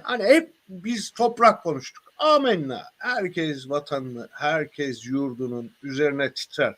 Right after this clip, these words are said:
Ama, e, e, insanın üzerine titrenmediği bir yerde,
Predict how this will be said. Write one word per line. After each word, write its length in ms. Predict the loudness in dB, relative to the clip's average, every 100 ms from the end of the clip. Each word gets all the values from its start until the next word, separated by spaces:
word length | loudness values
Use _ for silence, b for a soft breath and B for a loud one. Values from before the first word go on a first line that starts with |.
| _ -6
Ama, 300 | -2 -2 -4 _ b b _ _
e, 180 | -10 -8
e, 420 | -8 -6 -2 -2 -2
insanın 840 | -2 -2 0 2 2 0 -4 -8 -10
üzerine 460 | -4 0 0 0 -4
titrenmediği 880 | -6 -6 0 0 0 -2 -2 -2 0
bir 120 | 0
yerde, 600 | 4 4 4 0 -4